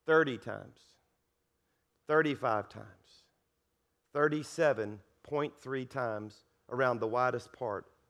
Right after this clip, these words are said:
of our globe if we were to put 'em all in a line, heel to toe, chest to back. So if you imagine what the Lord's looking at today, I'm sure he enjoys all the wonderful congregations that meet.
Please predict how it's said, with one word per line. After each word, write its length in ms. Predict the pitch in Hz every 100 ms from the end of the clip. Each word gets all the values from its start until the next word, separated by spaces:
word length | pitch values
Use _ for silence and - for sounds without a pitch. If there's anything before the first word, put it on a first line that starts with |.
| _ _ _
of 100 | 104
our 140 | 117
globe 380 | 110 120 113 101 -
if 180 | 117
we 60 | 117
were 100 | 104
to 60 | 98
put 220 | - 110
'em 100 | 98
all 280 | 95 104 101
in 80 |
a 40 | 101
line, 360 | 101 101 98 90
heel 180 | 117 107
to 100 | 101
toe, 220 | 113 90
chest 340 | - 107 92
to 60 | 101
back. 360 | 101 98 - _ _ _ _ _ _ _ _ _ _ _ _ _ _ _ _ - _
So 120 | 233
if 80 | 196
you 80 |
imagine 400 | 185 180 190 151
what 100 | 165
the 80 | 156
Lord's 300 | 135 185 151
looking 260 | 135 131 127
at 140 | 113
today, 360 | - 123 135 160 127 -
I'm 140 | 151
sure 240 | 147 - 143
he 120 | 139
enjoys 440 | 120 107 131 131
all 200 | 127 127
the 80 | 123
wonderful 360 | 120 127 123 120
congregations 840 | 139 127 113 107 123 117 123 113 104
that 160 | 104
meet. 360 | 107 123 131